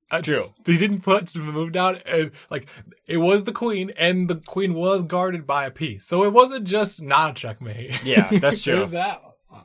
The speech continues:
Speaker 1: you know, as far as chess game going on in the, in the anime goes. Uh, yeah, they're playing. Whatever.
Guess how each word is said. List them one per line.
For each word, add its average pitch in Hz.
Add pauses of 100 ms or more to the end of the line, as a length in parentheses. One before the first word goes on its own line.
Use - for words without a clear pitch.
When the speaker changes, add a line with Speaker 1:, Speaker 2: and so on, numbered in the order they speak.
(140)
Speaker 1:
you 147
know, 107
as -
far 123
as 120 (240)
chess - (480)
game 127
going 120
on 120
in 113
the, 110 (220)
in 123
the 117 (200)
anime 135 (180)
goes. - (680)
Uh, 107 (1160)
yeah, 143 (480)
they're -
playing. 127 (800)
Whatever. 113